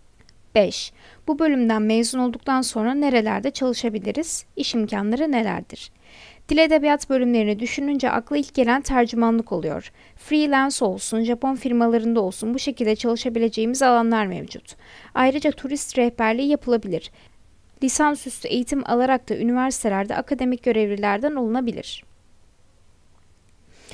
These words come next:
Altı. Mezun olduktan sonra Japonya'da çalışabilir miyiz? Mezun olduktan sonra Japonya'da çalışabilirsiniz ama bu tamamen sizin kendinizi ne kadar geliştirdiğinizle alakalı bir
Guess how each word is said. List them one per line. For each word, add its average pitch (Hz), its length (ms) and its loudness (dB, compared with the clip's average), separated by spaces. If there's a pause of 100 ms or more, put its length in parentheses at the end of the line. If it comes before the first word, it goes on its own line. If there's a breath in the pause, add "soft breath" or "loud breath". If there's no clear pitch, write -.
(220 loud breath)
Altı. 240 480 4 (100)
Mezun 247 360 2
olduktan 320 460 0
sonra 247 340 0
Japonya'da 254 520 0
çalışabilir 240 640 0
miyiz? - 360 -8 (400 loud breath)
Mezun 262 320 0
olduktan 302 420 0
sonra 240 320 0
Japonya'da 240 500 0
çalışabilirsiniz 247 880 -2
ama 277 240 2
bu 269 80 -4
tamamen 254 480 0
sizin 247 300 -2
kendinizi 240 500 -2
ne 262 80 -4
kadar 220 240 2
geliştirdiğinizle 220 1040 -2
alakalı 202 540 -2
bir 202 120 -4